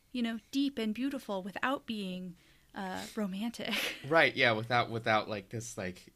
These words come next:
Speaker 2: yeah, gay, like, the gay agenda. And I think what, what is sort of motivating us to talk about this trope this time,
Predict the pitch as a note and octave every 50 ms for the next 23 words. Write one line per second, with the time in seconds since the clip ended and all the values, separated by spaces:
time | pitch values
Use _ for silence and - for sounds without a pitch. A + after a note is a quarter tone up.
0 | _ _ - - G#3+ G#3+ D#3 A#2 - D3 D3 C#3 C3+ C3+ B2 - - B2 A#2 A2
1 | A2 - - A2+ A#2 A#2 D#3 B2 B2+ C3+ C3 A#2+ A2 A2+ A#2 A2+ A#2 A#2 A#2 A2+
2 | G#2+ - - - - - _ - D#3 F3+ A3+ C4 B3+ - - G3+ F#3+ F#3+ - -
3 | D#3+ E3 D3+ C#3+ C3 - - - - D#3 D3+ C#3+ C3 B2 B2 C3 C3 B2+ C3 B2
4 | A#2 A2 A2 - G#2 G#2+ - - A2 - - G#2 G#2 G#2+ - G2+ A2 G2+ F2+ -
5 | G2 F#2 - - - - G#2+ G2+ F#2+ F2+ - A2+ A#2+ B2 B2 - - A2 F#2+ F2
6 | E2+ E2+ E2 E2+